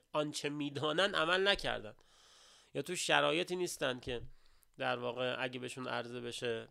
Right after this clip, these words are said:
بپذیرن. این بعد سر جای خودش بحث بشه. حضرت چند روزی در واقع مطلبی رو در باب توحید به اون املا می‌کنن و او هم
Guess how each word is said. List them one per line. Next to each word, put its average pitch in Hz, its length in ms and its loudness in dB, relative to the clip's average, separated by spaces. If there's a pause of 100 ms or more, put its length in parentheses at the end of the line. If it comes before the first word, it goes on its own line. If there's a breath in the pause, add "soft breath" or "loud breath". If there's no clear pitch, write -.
بپذیرن. 113 800 -8 (120)
این 190 260 -10
بعد 175 340 -4
سر 160 200 -6
جای 156 180 -8
خودش 131 360 -14
بحث 117 240 -12
بشه. - 180 -20 (1080 loud breath)
حضرت 147 340 -4
چند 143 360 -2
روزی 175 260 -6
در 143 200 -2
واقع 135 280 -4
مطلبی 156 580 -2
رو 127 100 -4
در 127 180 0
باب 135 280 -6
توحید 143 600 -6
به 147 60 -6
اون 151 200 -2
املا 143 340 4
می‌کنن 120 460 -6 (1300)
و 131 60 -8
او 170 260 -2
هم 180 260 4